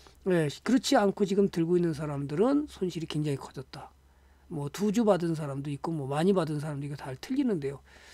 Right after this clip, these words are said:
상당히 손실이 커졌다. 이걸 뭐냐? 빨리 날려서 되는데 못 날리고 지금까지 끌려왔다. 어느 정도 심해냐? 공매도를 한번 보겠습니다.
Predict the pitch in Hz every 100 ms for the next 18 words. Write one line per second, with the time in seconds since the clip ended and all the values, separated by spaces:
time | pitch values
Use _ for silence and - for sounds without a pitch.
0 | - - - 196 226 220 220 226 202 190
1 | 185 160 180 - - 175 147 147 165 202
2 | 233 294 208 156 165 143 143 156 135 -
3 | - 262 247 170 196 214 190 202 190 180
4 | 185 190 160 175 165 160 202 196 - 185
5 | 175 151 - 160 139 131 160 - 214 262
6 | 269 254 220 - 170 147 196 180 - _
7 | _ - _ - 175 202 202 196 156 151
8 | - 143 - 143 -